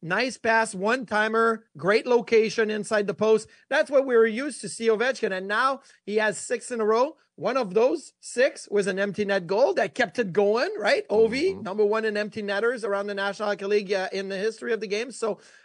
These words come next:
Speaker 1: um, yeah, I think this is great for Ovechkin, great for the chase that he's, uh, gotten hot a little bit now.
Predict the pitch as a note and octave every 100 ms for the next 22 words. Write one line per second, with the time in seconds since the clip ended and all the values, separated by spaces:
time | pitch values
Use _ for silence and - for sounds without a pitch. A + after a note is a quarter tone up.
0 | _ G3 G3 G3 F#3+ - G3 D4+ D#3+ F#3
1 | - G#3 F3+ A3 G#3+ F3 F3 A3+ C#4 _
2 | A3+ A3 G#3+ G3+ G3 A3 A3 B3+ F#3 G#3
3 | G#3+ A#3 G3+ F#3 - G#3+ C#4 - F3+ F3+
4 | F#3+ E3+ F#3 F3+ E3+ G#3+ F#3+ G#3 G4 -
5 | F#3 E3+ D#3 D3+ C3+ C3+